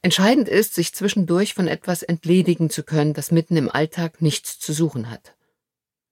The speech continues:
Etwas, das aber auch gesichert werden sollte, entweder zur Weiterverarbeitung oder als Endlager.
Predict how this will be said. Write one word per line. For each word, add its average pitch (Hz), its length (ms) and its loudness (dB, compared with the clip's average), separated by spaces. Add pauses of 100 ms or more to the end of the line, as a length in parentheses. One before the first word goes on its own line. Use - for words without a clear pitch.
(240)
Etwas, 196 580 -2 (420)
das - 140 -4
aber 160 240 2
auch - 200 -4
gesichert 180 480 -2
werden 113 260 -4
sollte, 117 500 -4
entweder 143 440 -2
zur 123 180 -6
Weiterverarbeitung 190 1200 -4
oder 170 340 -4
als 226 280 -12
Endlager. 110 760 -4